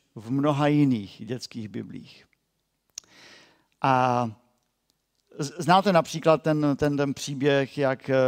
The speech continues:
prorok Samuel přišel vybrat Davida za krále a Pán Bůh řekl: „Ne, tento nebude, tento nebude, tento nebude.“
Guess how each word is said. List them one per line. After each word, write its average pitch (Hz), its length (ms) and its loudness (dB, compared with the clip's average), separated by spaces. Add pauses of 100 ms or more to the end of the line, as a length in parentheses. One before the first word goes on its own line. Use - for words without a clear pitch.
(140)
prorok 147 380 -2
Samuel 151 480 4
přišel 147 440 -2
vybrat 151 460 4
Davida 151 600 6
za 147 140 2
krále 156 640 4
a 135 260 2 (300)
Pán 139 200 4
Bůh 139 160 -4
řekl: 139 260 -2
„Ne, 151 200 2
tento 143 260 -4
nebude, 143 280 -2
tento 139 240 -4
nebude, 139 360 -2
tento 135 260 -4
nebude.“ 135 500 0